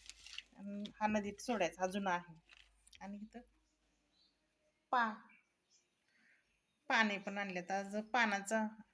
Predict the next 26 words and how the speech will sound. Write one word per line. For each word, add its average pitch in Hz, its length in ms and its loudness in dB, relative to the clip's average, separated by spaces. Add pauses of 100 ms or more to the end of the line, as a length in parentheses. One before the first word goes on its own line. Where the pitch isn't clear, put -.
(880)
माळ 190 200 -2
आहे 185 100 2
ना, 226 120 0
आज 220 180 -2
पानाची 202 480 -2
माळ. 180 220 2
आणि 202 220 -10
इथं 226 160 -6
विडे 233 180 2
पण 196 180 -4
ठेवायचे 180 440 -8
आपले 180 220 -18 (920)
मस्तपैकी. 196 760 2
<laughs> - 300 0 (380)
नवीन 311 340 6
अगरबत्ती 220 500 0
आणलेली 175 320 -6
आहे, - 240 -10
मोगरा. 185 320 -4 (1400)
अशी 220 200 -2
चाललेली 240 380 4
आहे 190 100 0
बेसिक 202 360 -2
तयारी 175 280 -6
म्हणजे 175 340 -10 (1000)
आपलं 185 280 -8